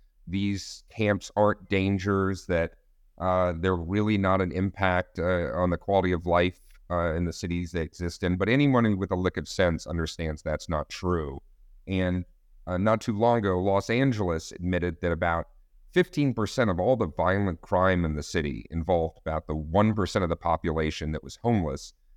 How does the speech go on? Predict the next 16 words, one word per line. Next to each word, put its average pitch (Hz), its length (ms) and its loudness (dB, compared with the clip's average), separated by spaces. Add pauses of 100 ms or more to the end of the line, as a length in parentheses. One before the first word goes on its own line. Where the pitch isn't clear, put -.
(220)
and 98 100 -2
almost 104 280 2
a - 40 -4
quarter 147 500 2
of 90 100 -4
all 95 120 2
murder 98 380 0
victims 76 640 -6
in 85 100 -4
the 82 80 -2
city 80 300 -2
were 73 140 -6
homeless, 82 520 -2
again, 78 280 -2
among 73 280 -6
that 73 200 -4